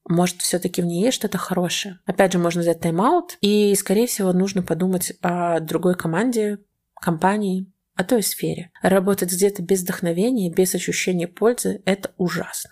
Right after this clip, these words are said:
Девятый пункт. Вы чувствуете, что достигли в компании отрасли потолка и больше расти некуда. Такое бывает. Такое бывает почти у всех, а может быть и у всех. Поэтому рецепт тут простой.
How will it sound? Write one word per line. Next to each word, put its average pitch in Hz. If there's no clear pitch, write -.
Девятый 208
пункт. 214
Вы 185
чувствуете, 202
что 185
достигли 185
в 185
компании 190
отрасли 190
потолка 180
и 185
больше 180
расти -
некуда. 160
Такое 254
бывает. -
Такое 262
бывает 196
почти 190
у -
всех, 320
а 180
может 175
быть 180
и 202
у 208
всех. -
Поэтому 196
рецепт 185
тут 214
простой. 175